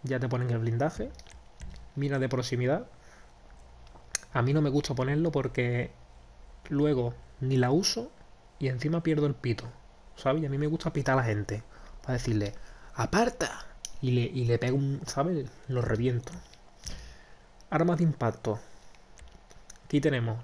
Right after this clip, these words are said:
la de serie, que viene con el camión. Luego tenemos la de impacto ligera, que esta también nos la ponen de gratis.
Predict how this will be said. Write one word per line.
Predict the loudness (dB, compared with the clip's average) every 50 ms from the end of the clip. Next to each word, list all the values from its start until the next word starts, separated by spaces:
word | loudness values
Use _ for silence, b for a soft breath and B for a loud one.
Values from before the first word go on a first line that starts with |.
| -12 -2
la | 0 2 2
de | 2 0
serie, | -2 -2 -2 0 0 0 -2 -4 -8 -6
que | -4 -2
viene | -2 0 0 -2
con | -2 -2
el | -2 -4 -4
camión. | -4 -2 -2 -2 -2 -4 -6 -10 -18 -20 -20 -20 -20 -20 -20 B B B B B B B B B B -20 -20 -20 -20 -10 -4 0
Luego | 2 2 2
tenemos | 2 0 0 0 -2 -2 -4 -8 -8 -2
la | 0 2 2
de | 2
impacto | 2 2 0 -2 0 2 2
ligera, | 2 4 4 2 2 2
que | 2
esta | 0 2 0
también | 0 2 2 2 2 0 0 -2 -6 -8 -6
nos | -2 0 0
la | 0 0
ponen | 0 0 0 0 0
de | 2 2
gratis. | 2 2 0 0 -2 -4 -4 -6 -8 -10